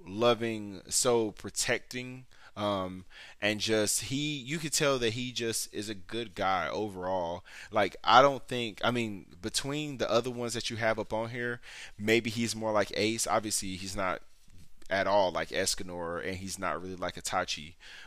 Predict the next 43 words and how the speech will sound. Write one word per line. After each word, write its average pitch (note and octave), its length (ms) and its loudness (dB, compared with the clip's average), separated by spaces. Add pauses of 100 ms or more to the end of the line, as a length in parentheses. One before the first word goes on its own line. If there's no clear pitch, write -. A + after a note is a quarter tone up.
(120)
But G#2 280 6
I A2+ 120 10
would A2+ 140 2
say A2+ 140 2
he's G#2 260 -2
more G#2 200 -2
like F#2 220 0
Ace G2+ 280 0
in F#2 60 -2
the F2+ 80 -6
fact F#2+ 320 0
that, - 100 -8
well, B2+ 320 6 (240)
actually, B2 460 6
Ace C3 260 4
is G2+ 140 -4
more G2+ 400 -6
laid F#2+ 340 -2
back F2+ 300 0
than F2+ 100 -12
he F2 300 -10
is. D#2+ 340 -8 (380)
But, G#2+ 320 4
um, F#2 420 0 (160)
as G#2+ 160 4
far B2+ 240 4
as, G#2 80 0
like, G2 200 0
being A2+ 200 -2
able G#2+ 200 2
to - 120 -2
protect A2 380 -4
the G2+ 80 -8
weak G2+ 320 -10
and F#2+ 160 -10
wanting G2 160 -6
to G2 120 -4
do G#2 140 -8
the G2 80 -10
right F#2 260 0
thing, G#2 460 -10
he C3 400 -4
is F#2 300 -2